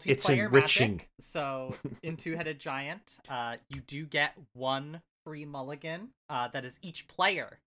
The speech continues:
Speaker 2: gets one free mulligan. Uh, but unlike other multiplayer Magics, it's still sort of one-on-one, and so the team that goes first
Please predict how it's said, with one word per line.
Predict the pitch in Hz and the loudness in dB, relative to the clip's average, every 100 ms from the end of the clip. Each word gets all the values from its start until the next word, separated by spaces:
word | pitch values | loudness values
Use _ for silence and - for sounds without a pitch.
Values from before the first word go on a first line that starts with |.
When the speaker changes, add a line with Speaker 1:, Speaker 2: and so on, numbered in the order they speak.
| _ | _
Speaker 2:
gets | 139 - - | -6 -6 -8
one | 135 123 | -10 -10
free | - 127 | -14 -12
mulligan. | 120 107 113 117 117 170 185 _ _ _ - | -10 -10 -12 -14 -12 -14 -16 _ _ _ -6
Uh, | 131 120 117 - | -4 -4 -6 0
but | 165 160 _ - _ _ _ _ | 2 2 _ -20 _ _ _ _
unlike | 170 240 - 160 117 - - _ | 2 2 2 0 -2 -6 -20 _
other | 160 143 135 | -2 -2 -2
multiplayer | 127 123 135 - 131 123 | -8 -12 -12 -8 -8 -4
Magics, | 151 165 131 - - _ _ - | -4 -4 -6 -14 -18 _ _ -4
it's | 190 - | -4 -2
still | - - 254 247 247 247 - _ _ | -10 -4 2 4 2 0 -10 _ _
sort | - - 277 294 311 | -12 -2 2 2 2
of | 320 311 294 - _ _ | 0 -2 -10 -18 _ _
one-on-one, | 190 196 190 175 160 160 151 143 143 143 143 | -6 0 2 2 -2 -4 0 0 0 -6 -6
and | 160 165 | -6 -4
so | - 185 | -4 -4
the | 190 | -4
team | - 247 226 | -6 -6 -4
that | 214 - | -6 0
goes | 185 175 - | -2 -2 -4
first | 190 170 160 - | -2 -2 -4 -10